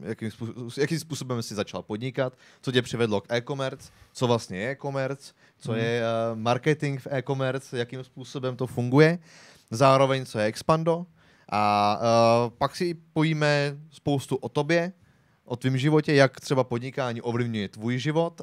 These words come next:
Speaker 1: a naopak, eh, co ti třeba podnikání přineslo.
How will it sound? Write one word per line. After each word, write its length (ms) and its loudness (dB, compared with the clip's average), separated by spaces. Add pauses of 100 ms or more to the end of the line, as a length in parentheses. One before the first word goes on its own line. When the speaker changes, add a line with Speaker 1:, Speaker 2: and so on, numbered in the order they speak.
Speaker 1:
a 460 0
naopak, 600 0
eh, 580 4
co 140 -6
ti 120 -8
třeba 300 -4
podnikání 560 -8
přineslo. 580 0